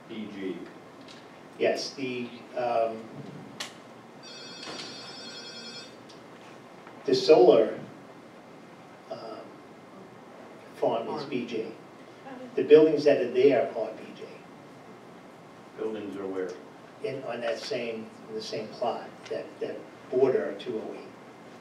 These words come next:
Speaker 1: Right, up to the doctor's office and the, uh, uh, what do you wanna call it, car, the car place, that bi-level that's at the top of the hill.
Speaker 2: It, it might, it might go all the way down to where Spears Lumber used to be.
Speaker 1: Okay.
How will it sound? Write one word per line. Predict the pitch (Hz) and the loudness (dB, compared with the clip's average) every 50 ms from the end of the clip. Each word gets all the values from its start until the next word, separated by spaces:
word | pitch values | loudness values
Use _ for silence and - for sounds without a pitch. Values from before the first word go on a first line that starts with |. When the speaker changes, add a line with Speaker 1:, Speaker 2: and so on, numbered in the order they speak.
| - - - - - - - - - - - | -20 -20 -20 -20 -20 -20 -20 -20 -20 -16 -4
Speaker 1:
Right, | - - - 98 101 | 0 2 2 2 2
up | 104 98 101 - | 0 -2 -4 -8
to | 113 104 98 95 95 | -6 -6 -4 -4 -4
the | 92 95 95 92 90 | -4 -4 -6 -6 -4
doctor's | 90 87 92 95 95 - 92 92 92 | 0 2 2 2 0 -4 -10 -10 -10
office | 92 - - - - - - - - 95 95 | -10 -10 -10 -10 -12 -14 -16 -16 -14 -10 -6
and | 95 92 92 90 | -4 -4 -4 -4
the, | 87 87 87 87 87 87 | -6 -10 -10 -10 -10 -10
uh, | 87 87 87 90 - - - - - - - - - - - - - - - - - - - - - - - - - - - - - - - | -10 -10 -10 -12 -14 -16 -18 -20 -20 -20 -20 -18 -18 -18 -18 -18 -18 -18 -18 -18 -18 -16 -16 -16 -18 -16 -18 -18 -18 -18 -18 -18 -16 -14 -10
uh, | - 90 | -8 -6
what | 92 92 92 90 | -6 -6 -6 -6
do | 95 | -8
you | 92 | -8
wanna | 92 95 - 90 - | -8 -8 -10 -12 -10
call | - - | -10 -10
it, | - - - | -10 -12 -6
car, | - - 101 98 - - - | -2 0 0 0 -2 -4 -10
the | - 92 | -12 -8
car | - - 90 - | -2 0 0 0
place, | - - - - - | 0 -4 -8 -8 -6
that | - 104 101 - | -6 -6 -2 2
bi-level | 120 117 117 113 113 107 107 104 101 101 | 4 4 4 4 2 2 0 -2 -2 -4
that's | 98 101 | -4 -4
at | 104 101 | -6 -8
the | 101 104 | -8 -6
top | - 107 101 - 101 | -4 -4 -4 -2 -4
of | 101 | -4
the | 101 | -2
hill. | 95 - - | -2 -2 0
Speaker 2:
It, | - 151 147 | 2 0 4
it | 156 | 6
might, | 156 175 190 196 196 190 - - | 6 6 8 6 4 2 -4 -4
it | - 147 143 | -4 -2 0
might | 160 165 175 - | 2 0 2 6
go | 156 | 10
all | 151 143 143 143 | 10 12 12 10
the | 139 | 6
way | 131 127 | 4 2
down | 123 - 127 127 127 131 131 - | 0 0 0 0 0 -2 -4 -6
to | - 123 | -8 -4
where | 120 120 117 113 113 | -2 0 0 0 -2
Spears | 113 - - - - - 190 120 117 - - | -4 -6 -8 -10 -4 -2 -2 -2 -2 -4 -6
Lumber | 117 113 117 117 123 | -6 -6 -6 -6 -8
used | 120 127 135 127 - | -8 -8 -8 -8 -8
to | 147 143 | -4 0
be. | 143 151 | 0 0
Speaker 1:
Okay. | - | 0